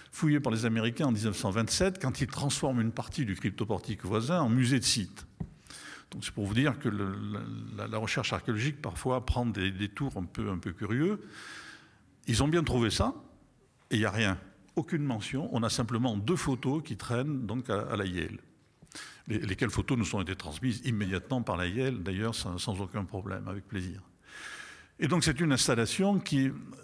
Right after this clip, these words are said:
en ayant, euh, repris bien entendu toute la fouille tout autour, se révèle être absolument complète avec tout le dispositif.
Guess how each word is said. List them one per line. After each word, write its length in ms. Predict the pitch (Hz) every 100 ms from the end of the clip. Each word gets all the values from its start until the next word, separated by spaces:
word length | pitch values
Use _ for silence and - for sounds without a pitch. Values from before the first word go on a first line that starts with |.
| - _ _ _ _ _
en 140 | 135 117
ayant, 480 | 123 127 123 107
euh, 120 | 104 95 - - -
repris 320 | 139 113 -
bien 160 | 139 110
entendu 400 | 107 - 110 113
toute 240 | - 127
la 80 | 110
fouille 240 | 98 139 110
tout 280 | 90 -
autour, 460 | 98 95 185 214 147
se 160 | - 110
révèle 260 | 110 113
être 180 | 113 -
absolument 440 | 104 - 101 98 92
complète 520 | 120 117 156 190 160
avec 220 | 104 101 - - -
tout 140 | 220
le 100 | 185
dispositif. 920 | 131 120 - 127 113 110 135 101 -